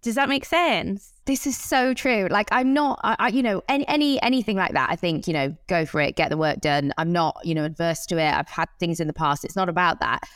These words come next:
Speaker 2: But it's, like, enhancing natural beauty. Some, some people, I honestly do think it, it ages women in, in, in a lot of ways. And you're right. Then you're like, "Oh, they look really good for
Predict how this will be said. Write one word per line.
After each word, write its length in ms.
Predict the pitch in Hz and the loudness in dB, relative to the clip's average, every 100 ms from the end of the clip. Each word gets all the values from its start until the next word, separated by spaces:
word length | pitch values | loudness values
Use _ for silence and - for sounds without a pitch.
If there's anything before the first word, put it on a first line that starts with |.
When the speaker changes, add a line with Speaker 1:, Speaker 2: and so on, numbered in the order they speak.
| - | -8
Speaker 2:
But 120 | - | -4
it's, 200 | 190 - | -4 -2
like, 320 | 226 196 196 - - - | 0 0 0 -6 -20 -6
enhancing 580 | 196 170 196 196 202 180 | -2 0 0 -2 -2 0
natural 300 | 180 - 170 | 0 -2 -4
beauty. 340 | 180 185 - | -2 -2 -2
Some, 280 | 160 214 220 | -2 0 0
some 260 | 214 240 233 | -2 -2 0
people, 200 | 240 160 | 0 0
I 140 | 185 | 0
honestly 480 | - 247 277 - 208 | 0 0 0 -2 -2
do 200 | 214 226 | 0 -2
think 300 | 220 208 196 | 0 -2 0
it, 140 | 196 - - | -4 -6 -4
it 160 | 190 - | -2 0
ages 440 | 240 277 320 262 | 0 0 0 0
women 300 | 190 165 151 | 0 0 0
in, 180 | 147 147 | 0 -2
in, 120 | - - | -4 -6
in 280 | - - 170 | -6 -2 0
a 40 | 156 | 0
lot 140 | 151 | -2
of 120 | - | -2
ways. 220 | - - | -4 -2
And 100 | 196 | 0
you're 100 | 220 | 0
right. 240 | 240 285 196 | 2 2 2
Then 140 | 220 | 0
you're 100 | 220 | 2
like, 160 | 214 - | 0 0
"Oh, 140 | 285 | 0
they 160 | 285 285 | 2 2
look 120 | 294 | 2
really 220 | 226 202 | 2 0
good 200 | 180 175 | 0 -2
for 280 | - 98 90 | -2 -2 -2